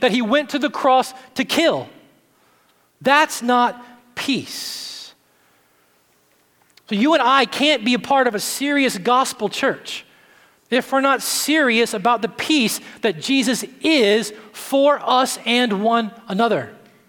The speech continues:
So let me ask you a few questions that were challenging to my own heart this week as I was considering this. Who in the church are you trying to keep your distance from?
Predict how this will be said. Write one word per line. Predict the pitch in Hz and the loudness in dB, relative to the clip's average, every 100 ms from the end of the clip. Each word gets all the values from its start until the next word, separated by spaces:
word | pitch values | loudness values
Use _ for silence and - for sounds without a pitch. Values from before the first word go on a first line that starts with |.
| _ _ _ _ _ _ _ _ _ _ _ _ - | _ _ _ _ _ _ _ _ _ _ _ _ -6
So | 214 | 0
let | 262 | 2
me | 302 | 2
ask | 233 262 262 269 | 4 2 2 0
you | 269 | 0
a | |
few | - 247 | 0 -4
questions | 165 277 254 - 180 160 | -2 0 0 -2 -6 -2
that | 185 180 | -2 0
were | 180 180 - - | -2 -2 -16 -10
challenging | - 247 262 254 226 226 | 0 2 2 0 0 -2
to | 233 | -2
my | 220 214 214 | 0 0 2
own | 240 240 | 0 0
heart | - 254 247 - - - | 0 2 2 -2 -20 -6
this | 233 226 | -4 -4
week | 220 175 - | -4 -4 -4
as | 170 | -2
I | 196 | 0
was | 202 - | 0 -2
considering | 202 - 233 175 127 | -10 -6 -6 -6 -10
this. | 120 - - _ _ _ _ _ _ _ _ _ _ _ _ _ _ _ _ _ - - | -16 -20 -20 _ _ _ _ _ _ _ _ _ _ _ _ _ _ _ _ _ -20 -8
Who | - 311 | 0 2
in | 302 | 2
the | |
church | - - 277 269 226 | -2 0 2 2 -2
are | |
you | 202 247 | -2 -2
trying | 254 240 226 | 2 2 2
to | |
keep | - 254 190 | -2 -6 -4
your | 202 | -6
distance | 151 202 - 135 - | -2 -4 -4 -14 -14
from? | 120 | -14